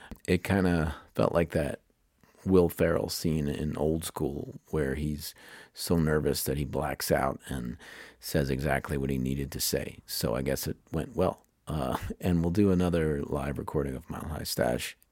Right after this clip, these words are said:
with a band soon. Um, our guest today is Lisa Siciliano, who is one of my favorite rock and roll photographers around here, along with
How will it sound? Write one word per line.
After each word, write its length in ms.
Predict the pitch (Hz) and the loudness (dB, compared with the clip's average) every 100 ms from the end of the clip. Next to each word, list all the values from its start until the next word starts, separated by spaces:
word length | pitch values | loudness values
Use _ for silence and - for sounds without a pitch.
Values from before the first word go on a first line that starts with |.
| _ - | _ 0
with 160 | 80 | 0
a 60 | - | 2
band 440 | 69 67 62 - - | -2 -2 -2 -4 -6
soon. 560 | - 85 67 65 90 - | -4 0 0 -2 -8 -12
Um, 440 | 82 80 78 - - _ - _ - - - | -8 -6 -4 -6 -10 _ -20 _ -20 -4 4
our 120 | 85 | 4
guest 420 | 80 110 - - - - _ - - - | 8 6 6 -6 -20 -20 _ -20 -18 -2
today 640 | 92 90 104 107 98 107 - | 4 8 8 8 4 -2 -4
is 680 | 87 87 85 85 78 82 | 0 2 2 0 -2 -2
Lisa 500 | - 90 92 90 92 - - | 2 4 4 4 4 0 -12
Siciliano, 880 | - 85 - 85 85 95 87 - - - - - - _ | -2 0 2 0 2 2 0 -4 -8 -16 -18 -16 -18 _
who 600 | - 101 90 85 82 78 | 0 4 6 6 4 2
is 340 | - 78 78 85 | 0 0 0 0
one 140 | 80 | 0
of 40 | 73 | 0
my 140 | 67 | -2
favorite 420 | - 80 67 57 | -2 -2 -2 -2
rock 300 | 67 - - | -2 -2 -2
and 100 | - | -4
roll 360 | 69 - - - - | -2 -4 -6 -10 -6
photographers 840 | - - - - - - - - - | -2 2 2 0 0 0 0 -4 -2
around 340 | 78 65 65 71 | 0 0 0 0
here, 280 | 71 69 - - - - - | 0 -2 -6 -16 -18 -12 0
along 320 | 85 85 85 | 4 6 6
with 380 | 82 80 - | 4 0 -6